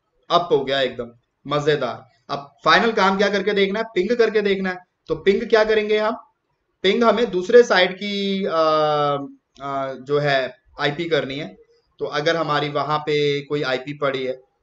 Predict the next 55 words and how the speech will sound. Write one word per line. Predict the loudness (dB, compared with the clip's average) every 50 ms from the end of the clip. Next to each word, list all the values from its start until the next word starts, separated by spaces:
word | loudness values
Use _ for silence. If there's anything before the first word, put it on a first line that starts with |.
| _ -8
तो | -6
हम | -4 -4 -4 -4
उसे | -4 -4 -4 -4
ping | -4 -4 -8 -8 -6
करके | -6 -6 -6 -8 -8
देखते | -8 -8 -10 -8 -4
हैं, | -2
हालांकि | 0 0 0 0 0
हमारी | -2 -2 -2 -2
टनल | -2 -2 -2 -2 -2
अप | -4 -4 -6
हो | -14
चुकी | -16 -16 -20 _ -20 -20
है, | -20 -20 _ _ _ _ _ _ _
ठीक | -10 -10 -6 -6
है। | -6 -6 -6
तो | -6 -6
अगर | -6 -2 -2 -2 -2
वहां | -2 -2 0 0 0 0
हमारा | 0 -2 -2 -2 -2
कोई | -4 -4
instance | -6 -6 -6 -4 -4 -4 -4 -4 -6
पड़ा | -4 -2 -2
हुआ | -2 -2
है | -2 -2
तो | -4
उसे | -4 -2 -2 -4
हम | -4 -4 -6
ping | -8 -10 -8 -8
करके | -8 -8 -8 -8
देख | -8 -8 -10 -10
सकते | -12 -14 -14 -14 _ -18 -18
हैं। | -18 -18 _ _ _ _ _ _ _ _ _ _ -8
तो | -4 0 0 2 2
हम | 0 0 -2
एक | -2 -2
काम | -2 -2 -2 -2
करते | -2 -4 -4 -2 -2
हैं, | -4
मुंबई | -2 -2 -2 -2
रीजन | -2 -2 -4 -4 -6
में | -6 -6
एक | -6
instance | -8 -8 -6 -6 -6 -6 -6 -8
create | -6 -4 -4 -4 -2
कर | -4 -4 -4
लेते | -4 -6 -6 -8
हैं, | -10 -10 -10
क्योंकि | -14 -16 -16 -12 -8
lab | -6 -4 -4 -4 -4
हमारी | -4 -6 -6 -6 -8 -8
perform | -10 -10 -8 -6 -8 -6 -6
हो | -6 -6
गई | -4 -4 -6
है। | -6 -10